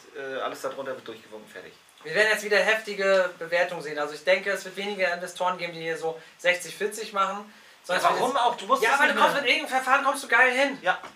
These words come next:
Speaker 1: safe.
Speaker 2: Safe.
Speaker 1: Du kommst, du kommst eigentlich, also ich habe jetzt noch nicht alles, alle Konstellationen durchrechnen, aber ich glaub, du kommst immer safe auf siebzig. Egal wie.
Speaker 2: Ja. Es ist geil. Es ist einfach Geld in die Tasche.
Speaker 1: Genau. Und du kannst halt die geile Strategie fahren. Modernisierung und so weiter, hast nie
Speaker 2: Ja,
Speaker 1: Stress.
Speaker 2: ja.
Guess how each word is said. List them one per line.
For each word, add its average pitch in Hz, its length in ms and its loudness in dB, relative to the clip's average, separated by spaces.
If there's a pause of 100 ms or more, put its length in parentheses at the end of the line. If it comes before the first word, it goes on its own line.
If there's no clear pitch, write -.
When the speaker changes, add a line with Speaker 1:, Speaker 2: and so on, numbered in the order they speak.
Speaker 1:
safe. 143 200 -6 (360)
Speaker 2:
Safe. - 180 -4
Speaker 1:
Du - 60 8
kommst, - 260 -4 (140)
du 185 100 -6
kommst 254 260 4
eigentlich, 214 380 -2 (180)
also 151 240 -6 (300)
ich 147 100 -8
habe 160 120 -2
jetzt 147 100 -8
noch 156 80 -8
nicht 147 160 -4
alles, - 340 0
alle 185 240 -2 (300)
Konstellationen 151 540 -6
durchrechnen, 170 240 -8
aber 135 80 -4
ich 127 100 -8
glaub, - 180 -6
du - 60 -16
kommst 127 220 -14 (160)
immer 123 160 -10
safe - 320 -10
auf 110 120 -14
siebzig. 90 320 -20 (380)
Egal 117 260 -4
wie. - 280 -16
Speaker 2:
Ja. - 180 -4 (920)
Es 165 160 -8
ist 196 160 -6
geil. 175 320 4 (100)
Es - 100 -8
ist 220 120 -4
einfach 220 360 2
Geld 208 260 2
in 196 120 -6
die 190 80 -10
Tasche. - 400 -4 (280)
Speaker 1:
Genau. 113 300 -4 (240)
Und 135 100 -4
du - 60 -10
kannst 190 180 2
halt 190 100 0
die 190 40 -6
geile 180 180 2
Strategie 180 300 -6
fahren. 214 240 -8 (720)
Modernisierung 147 540 -8
und 165 100 -12
so - 60 -20
weiter, 147 180 0
hast 151 140 -8
nie 165 80 -14
Speaker 2:
Ja, 185 100 0
Speaker 1:
Stress. 117 260 -6
Speaker 2:
ja. 180 180 -2